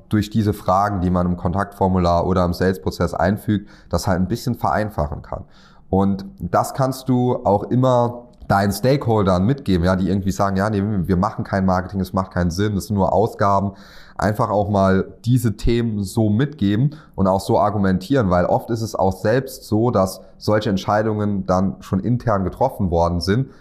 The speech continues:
weil es halt intern empfohlen wurde, weil die Person sichtbar war. Ja, das Unternehmen war sichtbar, hat Videos, ähm,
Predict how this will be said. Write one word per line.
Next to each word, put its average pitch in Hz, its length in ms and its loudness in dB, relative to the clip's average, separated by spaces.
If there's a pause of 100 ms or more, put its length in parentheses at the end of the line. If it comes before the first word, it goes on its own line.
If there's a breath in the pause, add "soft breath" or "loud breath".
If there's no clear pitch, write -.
(160 loud breath)
weil 98 420 0
es 98 180 -4
halt 98 240 -2
intern 113 460 -2
empfohlen 104 500 -2
wurde, 78 300 0
weil 101 200 2
die 120 120 -2
Person 117 680 -2 (540 loud breath)
sichtbar 104 600 0
war. 82 180 2
Ja, 90 80 2
das 107 140 -2
Unternehmen 107 400 0
war 131 140 2
sichtbar, 151 400 0
hat 101 260 -2
Videos, 165 500 0 (260)
ähm, 120 540 0